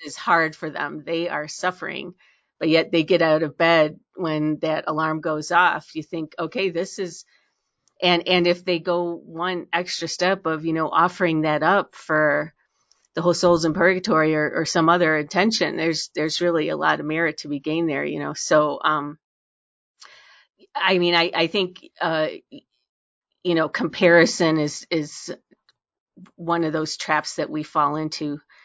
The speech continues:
so easily. But, um,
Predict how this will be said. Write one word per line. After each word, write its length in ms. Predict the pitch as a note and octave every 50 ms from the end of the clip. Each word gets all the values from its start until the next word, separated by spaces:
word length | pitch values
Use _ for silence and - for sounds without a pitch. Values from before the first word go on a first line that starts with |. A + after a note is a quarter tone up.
| _ _ _ _ _ _ _ _
so 280 | - - F3 D3+ D#3
easily. 560 | D#3 D#3+ D#3+ D#3+ D#3 D3+ D3 D3 D3+ D3 D3 C#3+
But, 460 | - - D3 D3 D3 C#3 - - - -
um, 500 | - D#3 D#3 D3+ D3 D3 C#3+ C#3+ F3 D#3